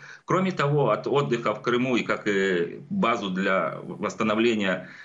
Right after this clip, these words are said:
отказались использовать российские турист-, о, т-, российские спортсмены, которые раньше использовали территорию Крыма для разных соревнований и отдыха. Сейчас они активно стараются, э,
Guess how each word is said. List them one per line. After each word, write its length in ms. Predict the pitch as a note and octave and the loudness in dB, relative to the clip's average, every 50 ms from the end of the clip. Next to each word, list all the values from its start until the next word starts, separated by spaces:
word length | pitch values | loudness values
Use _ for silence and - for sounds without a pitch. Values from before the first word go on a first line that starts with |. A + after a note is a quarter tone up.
| - - - | -20 -8 -4
отказались 640 | - A2 - - - A2+ A2+ B2+ B2 A#2 G2+ F#2+ - | -4 -4 -2 -2 -2 -2 0 0 0 0 -2 -4 -6
использовать 500 | G2 - - A#2+ A2 G2 F#2 G2 F#2 F#2 | -8 -4 0 0 0 2 2 0 0 0
российские 640 | G#2 G#2 - - A#2 A2 A2 - - F#2+ F#2 F#2 - | 0 -2 -2 0 0 -2 0 0 0 0 0 2 2
турист-, 400 | A#2 B2+ E3 F#3 F3+ - - - | 2 2 4 2 0 -2 0 2
о, 160 | G#2 G2 F2+ | 2 2 2
т-, 140 | - - E2 | 2 0 2
российские 480 | G2 A2+ A2+ - D3+ A#2 - - G#2 | 2 2 2 2 0 -2 0 -2 -2
спортсмены, 480 | - - - A2+ - - E3+ F3+ E3 C#3+ | -2 0 -2 -2 0 0 0 0 0 2
которые 360 | C#3+ - - B2 A#2 A2+ A2 | 0 0 2 4 4 4 4
раньше 320 | A2+ A#2+ A#2+ A2+ A2+ A2+ G#2+ | 2 2 0 -2 -2 -2 -4
использовали 640 | G#2 - A2+ G#2+ G2 G2+ G2+ G2 G2+ G2+ G2 F#2 | -2 0 0 0 2 2 2 2 2 2 2 2
территорию 460 | F2+ G#2 G2 G2 F#2 G#2+ G2+ G2 G2 | 0 0 0 0 0 0 0 0 -2
Крыма 300 | - G#2 G#2+ G#2 G2+ F#2+ | -2 0 0 0 0 0
для 360 | F2 F2+ F#2+ F2+ F2 D#2+ D#2+ | 0 0 0 2 2 0 0
разных 300 | F2+ G2+ F#2+ F#2+ F#2 F2+ | 0 0 0 -2 -4 -4
соревнований 580 | - G2 F#2 F#2 F2+ F#2+ F#2+ G#2 G2+ G2 F2 E2 | -2 -2 -2 0 0 0 0 0 0 0 -2 -2
и 380 | D2+ D#2 F2 F2 D#2+ D#2+ C#2+ C#2 - - - - | -2 0 0 -2 -2 -4 -6 -8 -14 -16 -10 -6
отдыха. 540 | - - F#2 F2+ E2+ F2 - - - - - - - - - - - | -2 -2 -2 -2 -2 -4 -4 -4 -8 -8 -10 -16 -18 -18 -18 -14 -8
Сейчас 380 | - B2+ B2+ F#3+ F#3+ F#3+ - | -6 -4 -2 0 0 0 0
они 180 | C#3+ B2+ C3+ C3 | 0 0 0 0
активно 400 | B2+ B2+ - - D3+ C#3 B2+ A2+ | 0 -2 -2 -2 0 0 0 0
стараются, 1000 | - - - A#2+ A#2 A#2+ A2+ G#2+ G#2 - - G2+ G2 F#2+ F#2 F#2 E2+ D2 - - - | -2 -2 -2 0 0 2 2 0 0 0 0 2 2 2 2 2 0 -2 -4 -8 -12
э, 220 | - G1+ D2+ - | -10 -8 -8 -6